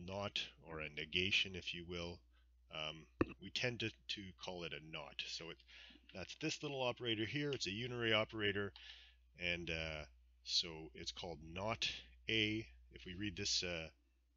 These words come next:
this proposition aloud, we read it as not A. And, uh, not A is true when A is false,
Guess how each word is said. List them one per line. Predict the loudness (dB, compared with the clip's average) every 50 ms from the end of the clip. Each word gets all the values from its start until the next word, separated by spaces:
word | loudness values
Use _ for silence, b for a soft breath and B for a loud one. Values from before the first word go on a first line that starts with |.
| _ _ _ _ _ -8 -2
this | -2 -2
proposition | 0 0 -2 -6 -4 -4 -6 -4 -2 0 0 0 -2 -4 -10
aloud, | -8 -6 -4 -4 -4 -6 -8 -10 -10
we | -8 -6
read | -4 -4 -4 -4
it | -4 -4 -4
as | -6 -6 -4
not | -4 -2 -2 0 0 0
A. | 0 0 0 0 -2 -6 -14 B B B B B B B B B B B B B B B -20 -20 -20 -20 -20 -20 -20 -20 -20 -20 -20 -20 -18 -10 -4
And, | -2 -2 -2 -2 -2 -4 -6 -8 -8 -10 -14 -14 -10 -6
uh, | -6 -6 -4 -2
not | 0 2 2 4
A | 6
is | 6 6 8 8
true | 6 6 6 2 4 4 4 4
when | 2 2 2
A | 6 6 8
is | 8 8 6 2
false, | 0 0 0 2 2 2 4 4 4 4 2